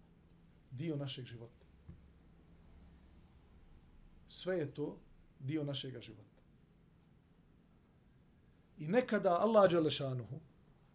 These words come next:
želi da te iskuša sa onim što prezireš i mrziš samo iz jednog razloga.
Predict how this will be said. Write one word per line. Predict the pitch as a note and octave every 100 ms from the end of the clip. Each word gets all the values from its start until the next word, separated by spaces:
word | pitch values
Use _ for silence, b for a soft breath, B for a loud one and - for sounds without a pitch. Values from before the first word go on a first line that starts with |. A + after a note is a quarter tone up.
| - - - - - - - - - b b b b b b -
želi | B2 C3+ B3+ A#3 G3
da | C#3 C3+ - - - - - - - -
te | -
iskuša | - B3 - G#3+ - G3+ F3+
sa | - D#3+ -
onim | A#3+ A#3+ F3+
što | - - D#3
prezireš | - G3 G3+ G#3+ F#3+ D3 - -
i | D3+
mrziš | E3+ D3 D3+ C3 - - - - - - - - b b b b -
samo | - - G#3+ G#3
iz | E3
jednog | F3+ F#3 E3+
razloga. | C#3 B2+ A#2+ - -